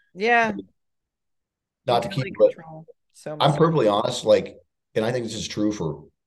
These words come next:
Speaker 2: pretty much every good coach. I'm not talking about the bad ones 'cause this is, n-, they don't even have this type of, type of success, but I'd say three out of every ten of my clients get, like,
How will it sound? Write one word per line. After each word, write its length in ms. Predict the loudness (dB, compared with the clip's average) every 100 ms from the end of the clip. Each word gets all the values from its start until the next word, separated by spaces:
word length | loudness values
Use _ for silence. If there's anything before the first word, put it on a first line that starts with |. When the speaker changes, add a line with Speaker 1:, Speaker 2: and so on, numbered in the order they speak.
| _ _
Speaker 2:
pretty 200 | -10 -4
much 220 | -4 -4 -4
every 360 | -4 -4 -8 -12 _ _ _ _ _ _ _ _ _
good 240 | -4 -4 0
coach. 480 | 2 2 0 -12 -16 _ _ _ _ _ _ _ -8
I'm 100 | -4
not 140 | -2
talking 120 | 0 0
about 140 | 0
the 60 | 0
bad 160 | 0 0
ones 220 | -2 -6
'cause 160 | -10 -10
this 220 | -10 -10
is, 100 | -10
n-, 280 | -10 -12 -10
they 80 | -6
don't 220 | -6 -8
even 240 | -10 -10 -4
have 220 | -2 -2
this 140 | -2
type 340 | -4 -6 -6 -8
of, 180 | -8 -6
type 160 | -8
of 80 | -8
success, 380 | -10 -4 -4 -4
but 240 | -6 -6 -8 _ _ _ _ _
I'd 180 | 0 0
say 240 | 2 2 2
three 440 | -4 -2 0 4
out 140 | 4
of 320 | 2 0 -6 -4
every 260 | -4 -4
ten 200 | -6 -6
of 60 | -4
my 120 | -6
clients 460 | -6 -6 -6 -8 -8
get, 220 | -10 -10 -14 _ _ _
like, 220 | -4 -4